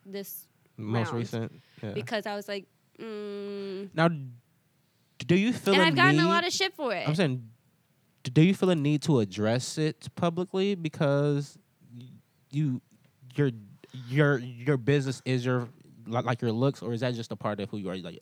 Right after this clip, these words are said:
Speaker 2: hey,
Speaker 1: I
Speaker 2: fuck it.
Speaker 1: mean, not really. I mean, I share it.
Speaker 2: Yeah.
Speaker 1: Like, when I, I, when I get them done, I share, I share to people, like, "Hey, this is what they look like the first day."
Speaker 2: Mm. Because
Speaker 1: Because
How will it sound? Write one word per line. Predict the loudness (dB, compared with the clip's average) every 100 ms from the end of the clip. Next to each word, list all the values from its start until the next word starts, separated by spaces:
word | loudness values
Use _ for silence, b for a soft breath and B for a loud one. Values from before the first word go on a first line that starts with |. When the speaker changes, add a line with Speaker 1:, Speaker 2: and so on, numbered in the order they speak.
| -4
Speaker 2:
hey, | 2
Speaker 1:
I | 4
Speaker 2:
fuck | 4
it. | 2 0 -2 -4
Speaker 1:
mean, |
not | 0 0
really. | 0 0
I | 0
mean, | 0 0
I | -2 -2
share | -2 -2 -2 0
it. | -2 -4 -2
Speaker 2:
Yeah. | -2 0
Speaker 1:
Like, | -2 -2
when | -2
I, | -2 0
I, | -2 -4 -6
when | -8 -6
I | -6
get | -4 -4
them | -4 -6
done, | -4 -4
I | -4
share, | -8 -8 -8 -8
I | -10
share | -8 -10
to | -10
people, | -12 -12
like, | -12 B B
"Hey, | -10 -8
this | -8
is |
what | -10 -12
they | -10
look | -10
like | -12
the | -12
first | -14 -14
day." | -12 -8
Speaker 2:
Mm. | -8 -8 -10
Because | -2 -2
Speaker 1:
Because | -2